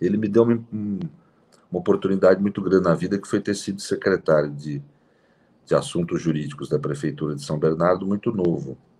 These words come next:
E tive a oportunidade de ter um contato íntimo com aquela instituição. É uma instituição de muita qualidade, uma instituição de excelência no ensino do direito, que faz parte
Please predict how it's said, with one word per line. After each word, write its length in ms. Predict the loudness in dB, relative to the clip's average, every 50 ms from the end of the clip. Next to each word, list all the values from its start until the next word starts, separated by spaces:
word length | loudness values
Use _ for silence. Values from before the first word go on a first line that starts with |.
| _ _ _ _ _ _ _ _ _ _ _ _
E 80 | -12 -12
tive 280 | -6 -4 0 2 2
a 20 | 2
oportunidade 640 | 2 0 -2 -2 -2 -2 0 4 6 6 6 4 2
de 60 | -4 -2
ter 120 | 0 0
um 100 | 0 2
contato 560 | 0 0 -2 2 2 2 0 2 0 -2 -2
íntimo 440 | 0 2 2 0 0 -2 -4 -8 -6
com 100 | -4 -4
aquela 260 | -4 -2 -2 -4 -4
instituição. 680 | -4 -6 -10 -14 -10 -10 -10 -10 -8 -8 -8 -8 -8 -10 -16 _ _ _ _ _ _ _ _ _ _ _ _ _ _ _ _ _ _ _ _ _ _
É 80 | 4 4
uma 180 | 6 6 4 4
instituição 600 | 2 0 -2 -4 -4 -6 -6 0 2 2 2 2
de 100 | 2 0
muita 440 | 0 2 4 4 4 4 2 0
qualidade, 580 | 0 0 0 0 0 0 2 2 2 2 2 0
uma 80 | -2 -4
instituição 560 | -4 -6 -8 -6 -4 -6 -2 0 0 0 2
de 100 | 2 0
excelência 680 | 0 2 4 4 4 4 2 -2 -6 -8 -6 -6 -8
no 120 | -8 -8 -12
ensino 320 | -14 -14 -14 -14 -14 -14
do 160 | -16 -16 -16
direito, 460 | -8 -4 -2 0 0 -2 -2 -4 -10 -20
que 160 | -16 -16 -14
faz 300 | -2 0 0 0 0 -4
parte 580 | 0 4 4 6 6 4 2 -2 -6 -12 -12